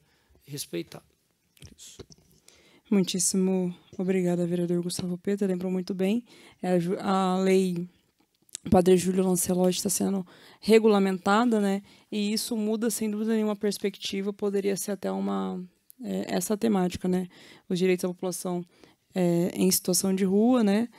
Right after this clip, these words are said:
Speaker 2: E também as leis, né, que tem nacionais em proteção a esses direitos. E, é, gostaria de desejar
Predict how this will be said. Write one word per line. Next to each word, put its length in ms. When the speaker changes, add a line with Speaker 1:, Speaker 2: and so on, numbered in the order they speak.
Speaker 2:
E 80
também 360
as 140
leis, 580
né, 200
que 100
tem 300
nacionais 880
em 240
proteção 600
a 120
esses 260
direitos. 540
E, 440
é, 220
gostaria 480
de 100
desejar 880